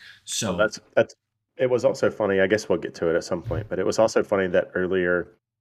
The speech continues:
Speaker 2: I guess maybe on the weekend, I heard that Luca Digne wanted to go back to, um, Champions League football. So, you know, he's not, he's not satisfied with being on the bench at, at Everton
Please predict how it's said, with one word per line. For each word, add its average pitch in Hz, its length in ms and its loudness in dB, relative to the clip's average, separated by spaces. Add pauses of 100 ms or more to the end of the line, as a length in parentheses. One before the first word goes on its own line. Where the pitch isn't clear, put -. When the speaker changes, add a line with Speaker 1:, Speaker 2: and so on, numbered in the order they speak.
(600)
Speaker 2:
I 101 60 -8
guess 104 200 0
maybe 98 240 2
on 90 140 2
the 90 80 0
weekend, 127 460 2
I 98 220 2
heard 101 400 2
that 92 280 4
Luca 95 240 0
Digne 90 520 0
wanted 87 280 -2
to 82 60 -8
go 87 220 2
back 90 420 0
to, 87 480 0
um, 78 400 -4 (480)
Champions 98 340 0
League 95 120 0
football. - 360 -2 (960)
So, 90 480 6
you 117 100 2
know, 90 120 6
he's 95 160 2
not, 85 340 -2
he's 113 140 0
not 92 180 2
satisfied 85 560 2
with 87 240 -2
being 87 220 0
on 82 120 -2
the 82 60 -6
bench 85 360 -4
at, 87 180 0
at 85 120 2
Everton 85 440 -2